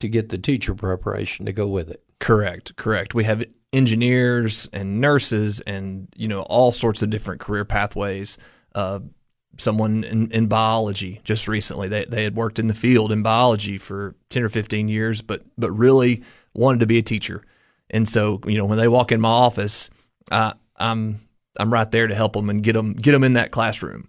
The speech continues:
Speaker 2: And, and we have that conversation today because of the shortage. If you want to teach, you know, it's Friday and I can have you in a classroom Monday. <laughs>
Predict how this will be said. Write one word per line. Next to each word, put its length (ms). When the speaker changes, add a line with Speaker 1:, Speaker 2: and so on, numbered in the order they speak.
Speaker 2:
And, 160
and 200
we 120
have 160
that 160
conversation 800
today 400
because 320
of 60
the 80
shortage. 440
If 120
you 100
want 240
to 60
teach, 540
you 100
know, 120
it's 100
Friday 680
and 100
I 80
can 140
have 240
you 80
in 80
a 40
classroom 460
Monday. 580
<laughs> 20